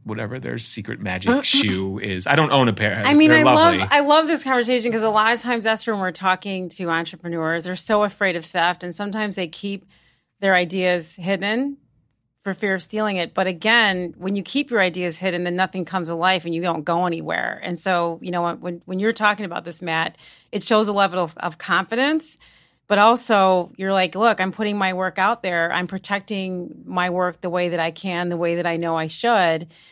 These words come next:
Speaker 2: and let the chips fall where they may anyway," because earlier, you know, you mentioned, you know, you're doing what you're supposed to be doing.
Speaker 1: Sure.
Speaker 2: Right? I mean, this is what you're supposed to do. So I
Speaker 1: And
Speaker 2: think that's, I think that's really brilliant. I mean,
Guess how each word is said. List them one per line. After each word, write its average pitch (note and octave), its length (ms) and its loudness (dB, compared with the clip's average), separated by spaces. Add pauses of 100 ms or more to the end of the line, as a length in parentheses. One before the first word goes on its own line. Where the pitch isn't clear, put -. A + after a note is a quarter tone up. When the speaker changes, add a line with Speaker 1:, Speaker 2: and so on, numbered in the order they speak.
(260)
Speaker 2:
and F3+ 500 -2 (160)
let F#3+ 160 0
the F#3+ 80 -8
chips - 260 -6
fall F#3 200 4
where F3+ 80 2
they F3 100 0
may E3+ 220 0
anyway," E3+ 400 0
because D#3+ 400 -4
earlier, E3+ 600 0
you E3+ 140 -10
know, E3+ 120 -4
you D#3+ 180 -4
mentioned, E3 520 -4
you E3 60 -4
know, E3+ 60 -2
you're E3 160 -4
doing F3 240 -4
what E3 80 -4
you're D#3 80 -10
supposed F#3+ 340 -4
to - 60 -18
be D#3 100 -6
doing. D3+ 440 -8 (240)
Speaker 1:
Sure. G#3 200 2
Speaker 2:
Right? F3 200 4
I F#3 40 -2
mean, F#3+ 80 0
this G3+ 180 -2
is A3 80 -2
what F#3+ 140 0
you're G3 80 -2
supposed F#3+ 340 -4
to F3 60 -8
do. F#3+ 460 -4
So - 160 0
I - 40 2
Speaker 1:
And - 100 -2
Speaker 2:
think G#3+ 180 -4
that's, F3+ 260 0
I F#3 80 0
think F#3+ 220 -6
that's F#3+ 200 -4
really F#3 140 -4
brilliant. F#3+ 400 -2
I F3 60 -2
mean, F3 340 -4